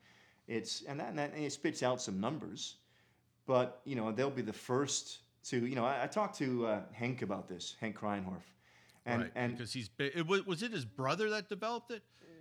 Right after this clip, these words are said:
Speaker 2: No.
Speaker 1: No, I
Speaker 2: No,
Speaker 1: don't
Speaker 2: no, that was, that, that, those are the vibration
Speaker 1: Y-,
Speaker 2: platforms, sorry.
Speaker 1: yeah, well, that's Carmelo Bosco
Speaker 2: But he's a
Speaker 1: and
Speaker 2: big
Speaker 1: his work.
Speaker 2: proponent of
Speaker 1: Yeah,
Speaker 2: it.
Speaker 1: yeah, he's a big
Speaker 2: Yeah.
Speaker 1: proponent of it. And,
Speaker 2: Yeah.
Speaker 1: and he's probably done more research on the Omega Wave and put more elite performers, whether they're military or athletes,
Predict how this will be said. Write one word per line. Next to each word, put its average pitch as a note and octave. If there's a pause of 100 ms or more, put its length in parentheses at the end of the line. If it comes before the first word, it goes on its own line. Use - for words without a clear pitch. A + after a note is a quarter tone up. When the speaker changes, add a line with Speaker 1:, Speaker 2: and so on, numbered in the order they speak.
(120)
Speaker 2:
No. C3
Speaker 1:
No, C3+
I -
Speaker 2:
No, C3+
Speaker 1:
don't D3+
Speaker 2:
no, C#3
that C#3+
was, D#3+
that, D3+
that, C#3
those D#3
are D3+
the C#3+
vibration A2+
Speaker 1:
Y-, B2+
Speaker 2:
platforms, G2
sorry. B2
Speaker 1:
yeah, A2+
well, G#2+
that's A#2
Carmelo G#2+
Bosco G#2+
Speaker 2:
But -
he's F#3+
a -
Speaker 1:
and F#3+
Speaker 2:
big F#3
Speaker 1:
his -
work. G2
Speaker 2:
proponent C#3
of G#2
Speaker 1:
Yeah, G#3+
Speaker 2:
it. E3
Speaker 1:
yeah, A#2
he's C3+
a C#3
big D3
Speaker 2:
Yeah. A2
Speaker 1:
proponent G2+
of F2+
it. - (260)
And, C#3 (300)
Speaker 2:
Yeah. G2+
Speaker 1:
and C3+
he's F#3+
probably C#3
done A#2 (340)
more C#3
research B2+
on A2+
the G#2+
Omega G2+
Wave F#2+
and F#2+
put G#2
more B2+
elite A#2
performers, G#2+
whether G#2
they're G2
military B2
or G2
athletes, A2